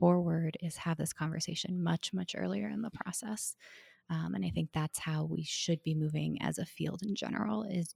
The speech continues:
doing consultation and,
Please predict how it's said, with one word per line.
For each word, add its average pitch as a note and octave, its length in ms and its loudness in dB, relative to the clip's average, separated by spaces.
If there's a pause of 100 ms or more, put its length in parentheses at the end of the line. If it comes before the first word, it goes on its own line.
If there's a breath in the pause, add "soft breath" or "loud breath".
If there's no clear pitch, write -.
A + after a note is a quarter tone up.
doing D#3+ 520 2 (880)
consultation F3 720 0
and, D#3+ 300 -2